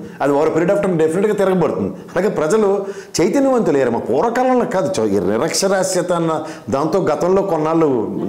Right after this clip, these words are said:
నటించేవారు. దీన్ని ఓటు బ్యాంక్ కింద కన్వర్ట్ చేసుకుని ఇవాళ నూట యాభై రూపాయలు, యాభై రూపాయలు, వంద రూపాయలు ఇస్తే ఉత్తరాఖండ్ లాంటి ప్లేస్లో యాభై రూపాయలు బీడీ కట్టిస్తే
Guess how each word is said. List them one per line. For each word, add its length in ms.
నటించేవారు. 600
దీన్ని 420
ఓటు 120
బ్యాంక్ 220
కింద 140
కన్వర్ట్ 380
చేసుకుని 280
ఇవాళ 280
నూట 140
యాభై 160
రూపాయలు, 300
యాభై 280
రూపాయలు, 260
వంద 140
రూపాయలు 220
ఇస్తే 140
ఉత్తరాఖండ్ 420
లాంటి 160
ప్లేస్లో 360
యాభై 240
రూపాయలు 640
బీడీ 220
కట్టిస్తే 380